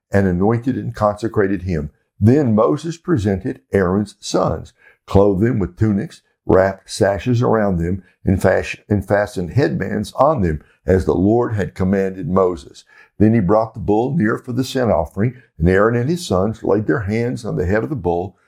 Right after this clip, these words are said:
for the sin offering. Then Moses slaughtered it, took the blood, and applied it with his finger to the horns of the altar on all sides,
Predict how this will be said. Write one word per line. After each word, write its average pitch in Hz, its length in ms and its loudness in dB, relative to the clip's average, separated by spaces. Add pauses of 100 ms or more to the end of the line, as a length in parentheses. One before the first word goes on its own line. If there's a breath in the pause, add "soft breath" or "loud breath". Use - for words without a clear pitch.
(120)
for 113 120 0
the 110 80 2
sin 110 260 -2
offering. 90 460 0 (320)
Then 127 560 4
Moses 117 520 0
slaughtered 92 520 0
it, - 120 -12 (280)
took 139 220 2
the 113 100 0
blood, 104 400 0 (220)
and 80 120 -2
applied 113 360 2
it 113 80 -4
with 113 120 0
his 117 160 -6
finger 113 300 -2
to 123 100 -4
the 101 140 0
horns 117 420 -2
of 107 100 -4
the 110 120 -2
altar 101 460 -2 (100)
on 113 220 0
all 110 200 0
sides, 80 480 -6